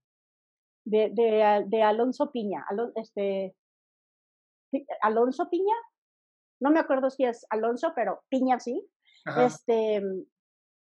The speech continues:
Speaker 1: y, y, y es un libro que mucha gente critica mucho porque se trata de la vida de un personaje femenino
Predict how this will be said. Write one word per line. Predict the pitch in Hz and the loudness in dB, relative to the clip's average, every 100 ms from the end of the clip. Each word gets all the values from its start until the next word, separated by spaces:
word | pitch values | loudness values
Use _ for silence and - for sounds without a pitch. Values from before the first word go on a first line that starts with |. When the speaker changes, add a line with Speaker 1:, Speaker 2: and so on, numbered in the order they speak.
| _ _ _ _ _ _ _ _ | _ _ _ _ _ _ _ _
Speaker 1:
y, | 269 277 277 | -2 -2 0
y, | 254 262 254 | -2 -2 -4
y | 247 294 | 2 4
es | 311 | 4
un | 415 392 | 2 4
libro | 370 359 370 | 4 2 2
que | 302 | 0
mucha | 269 277 320 | -2 -2 0
gente | 330 349 | 0 0
critica | 320 247 202 262 254 233 247 330 | -4 -6 -4 -4 0 0 -2 -2
mucho | 247 240 233 214 240 277 | -2 -2 -4 -6 -6 -6
porque | 226 220 208 | -8 -6 -8
se | 214 | -6
trata | 208 214 208 226 226 | -2 -2 2 2 2
de | 220 202 | 0 -2
la | 196 190 | -2 -2
vida | 196 202 214 | -2 -2 -2
de | 214 | -4
un | 202 | -4
personaje | 220 208 226 233 220 226 208 | -6 -4 -4 -2 -2 -4 -8
femenino | 214 220 220 233 240 214 214 | -6 -6 -4 -2 -2 -4 -6